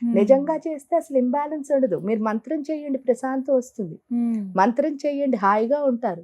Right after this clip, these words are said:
Speaker 1: మ్మ్.
Speaker 2: మంత్రం చేయండి, చలాగ్గా
Speaker 1: రిలాక్స్
Speaker 2: ఉంటారు.
Speaker 1: అవుతారు. అవును, చాలా
Speaker 2: అన్నీ
Speaker 1: మార్పులు
Speaker 2: వస్తాయి,
Speaker 1: కనిపిస్తాయి.
Speaker 2: అన్నీ వస్-, మార్పులు అవస్తాయి.
Speaker 1: మ్మ్.
Speaker 2: అంతేకాని మీరు ఇంబ్యాలెన్స్ వస్తున్నారంటే మీరు సాధన చేయటంలే,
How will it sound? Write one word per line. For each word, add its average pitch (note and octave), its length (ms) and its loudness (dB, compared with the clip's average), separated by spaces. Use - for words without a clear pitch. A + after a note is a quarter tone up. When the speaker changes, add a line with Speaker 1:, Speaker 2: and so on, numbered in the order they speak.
Speaker 1:
మ్మ్. A3 240 -2
Speaker 2:
మంత్రం A#3+ 360 2
చేయండి, C#4+ 340 4
చలాగ్గా A3 540 4
Speaker 1:
రిలాక్స్ C#4+ 180 4
Speaker 2:
ఉంటారు. A3+ 280 8
Speaker 1:
అవుతారు. F3+ 340 -8
అవును, G#3 260 -4
చాలా G#3 320 -10
Speaker 2:
అన్నీ F#3+ 560 4
Speaker 1:
మార్పులు E4 200 4
Speaker 2:
వస్తాయి, E4+ 140 10
Speaker 1:
కనిపిస్తాయి. E3+ 440 4
Speaker 2:
అన్నీ C#4 260 4
వస్-, F4 300 2
మార్పులు C4 440 6
అవస్తాయి. D#4 600 6
Speaker 1:
మ్మ్. G#3+ 240 -2
Speaker 2:
అంతేకాని F4+ 480 8
మీరు F4 180 4
ఇంబ్యాలెన్స్ D#4+ 540 4
వస్తున్నారంటే E4 840 2
మీరు E4 200 0
సాధన B3+ 460 4
చేయటంలే, D#4+ 680 2